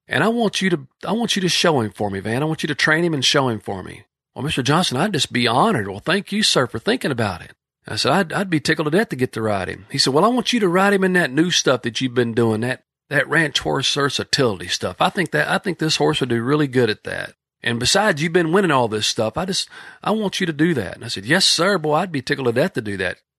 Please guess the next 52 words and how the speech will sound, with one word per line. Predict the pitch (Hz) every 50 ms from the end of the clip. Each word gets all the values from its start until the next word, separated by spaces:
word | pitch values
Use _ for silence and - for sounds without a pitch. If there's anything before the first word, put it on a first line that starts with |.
| _ _ -
Part | - 208 277 302
of | 277 208
my | 185 151
reason | 135 127 135 139 143 139 127 -
for | - 120
liking | 120 120 135 139 - 123
to | 110 104
train | - - 139 139 139 135
those | 120 110 107 -
horses | - 113 113 107 - - 107 101
for | - - 104 92
clients | - - 127 127 135 143 - - - -
in | 120 101 95
those | 95 95 98 95 95 98 95 104
is | 104 98
that | 113 110 110 - _ _ _ _ _ -
it | - 120 - _ 127
guaranteed | 120 135 147 165 160 143 - - 165 156 147
that | 123 117
I | 113
was | 113 -
gonna | - 123 110
have | 117 123 110
those | 113 110 101 -
horses | 120 120 117 - - 104
in | 107 98
training | 92 - - 117 117 113 104
for | - - 95
a | 90 87
long | 92 101 104 110 107 104 101 95
time, | - - 107 104 98 87 85 85
Laura, | 87 87 90 92
because | 90 98 - - 98 98 90 92
it, | 92 - _ -
it | 113 110 - -
took | - 151 151 -
a | 135
long | 120 120 113 110 104
time | - 123 107 107
to | 104 104
get | 117 110 -
those | 110 107 -
horses | - 113 113 107 107 - 107 104 101 101 95 - _ _ _ _ -
really | 107 117 131 143 143 139 127 120 110 101 104 - _ _ -
talented | - 139 123 127 123 117 110 - 101 90 90 90 85 85 - -
in | 113 107 101 92
each | 120 123 127 - - - - -
one | 117 117 117
of | 98
the | 98
different | 95 107 - - 98 92 90
events. | 85 92 127 175 170 - - - - - -